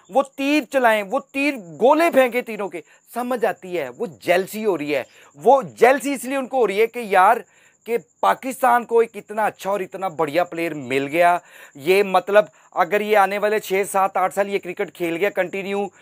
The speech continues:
तो ये सचिन तेंदुलकर समेत ये विराट कोहली का भी रिकॉर्ड तोड़ देगा।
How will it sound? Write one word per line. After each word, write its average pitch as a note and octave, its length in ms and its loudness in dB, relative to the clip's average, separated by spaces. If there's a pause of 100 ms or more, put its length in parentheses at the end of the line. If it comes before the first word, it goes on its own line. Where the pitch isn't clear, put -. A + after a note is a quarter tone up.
(240)
तो A3 100 8
ये G#3+ 380 2 (200)
सचिन A3 480 0
तेंदुलकर G#3 480 -2
समेत G3+ 400 -6
ये G3+ 80 -6
विराट F3+ 340 2
कोहली E3 220 -8
का D#3 120 -4
भी D3 100 -10
रिकॉर्ड B2 300 -8
तोड़ G#2 220 -16
देगा। F#2 260 -18